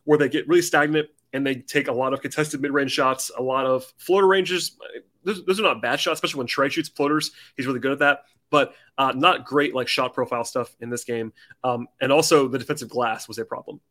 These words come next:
Early, middle, often, all the way through for Atlanta in this game. Uh, rotationally, no huge surprises. It was Bogdan-, Bogdanovic as the first sub, as has been customary recently for Trae Young. Aaron Holiday played a little bit in this one.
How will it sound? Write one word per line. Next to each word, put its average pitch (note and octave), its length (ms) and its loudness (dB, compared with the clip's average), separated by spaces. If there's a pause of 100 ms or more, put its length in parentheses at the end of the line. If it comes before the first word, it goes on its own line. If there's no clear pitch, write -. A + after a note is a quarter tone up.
(100)
Early, C#3+ 460 2 (280)
middle, C3 440 0 (160)
often, B2 500 -2
all B2+ 140 2
the A#2+ 60 0
way A#2 120 0
through A2+ 300 -8 (280)
for B2 120 -4
Atlanta A2+ 220 -4
in G#2 60 -10
this G#2 100 -12
game. - 180 -10 (340)
Uh, C3+ 120 2
rotationally, D3 680 2 (400)
no A3 160 6
huge G#3+ 280 0
surprises. G3 580 0
It - 40 -4
was C#3 140 -2
Bogdan-, D3 360 2
Bogdanovic E3 500 2
as B2+ 120 -6
the B2+ 60 -10
first D#3+ 280 0
sub, D#3+ 220 2
as C3 120 -2
has - 40 -14
been A#2+ 140 -8
customary D3 420 -4
recently C#3 320 -2
for C3 100 -6
Trae B2 260 -2
Young. D#3 340 2 (280)
Aaron B2+ 140 2
Holiday D3+ 320 4
played D3+ 280 2
a C#3 40 -6
little C#3+ 200 0
bit D3 220 2 (140)
in C#3 100 -2
this C#3+ 200 0
one. C#3 240 0